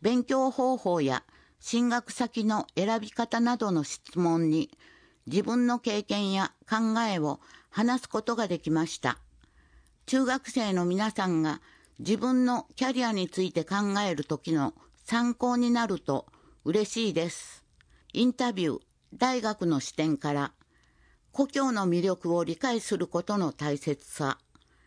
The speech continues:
愛媛大学社会競争学部、園田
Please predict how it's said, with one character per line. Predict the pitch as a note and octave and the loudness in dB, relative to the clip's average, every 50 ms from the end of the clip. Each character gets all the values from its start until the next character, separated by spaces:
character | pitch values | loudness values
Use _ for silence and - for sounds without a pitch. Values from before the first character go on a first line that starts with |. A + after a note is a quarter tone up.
| _ _ _ _ _ - | _ _ _ _ _ -4
愛 | - F#3+ - C4 A#3+ B3+ | -2 0 0 2 2 2
媛 | B3+ | 0
大 | A#3+ B3 B3 A#3+ A3 | 0 0 -2 -2 -2
学 | F#3 E3+ D#3+ - - C3 - - - _ _ _ _ - | -2 -2 -2 -2 -2 -4 -4 -6 -12 _ _ _ _ -20
社 | - - - A3 | -10 -4 -4 -2
会 | G#3+ - A#3+ B3 B3+ - | -2 0 -2 -2 -2 -2
競 | - - B3+ A#3+ | -2 -2 0 0
争 | A#3+ A#3 - B3 A#3 A#3 G#3+ | -2 -2 -2 -2 -2 -2 -2
学 | - A3+ A3 - - F3+ | -2 -4 -4 -2 -2 -2
部、 | C#3 B2+ C3 A2+ - - _ _ _ - - _ _ _ - | 0 0 -2 -2 -2 -6 _ _ _ -20 -20 _ _ _ -6
園 | - C4+ C#4 C4+ C4 B3 | 0 2 2 2 2 2
田 | F#3+ - B3 A#3+ | 0 -2 -2 -2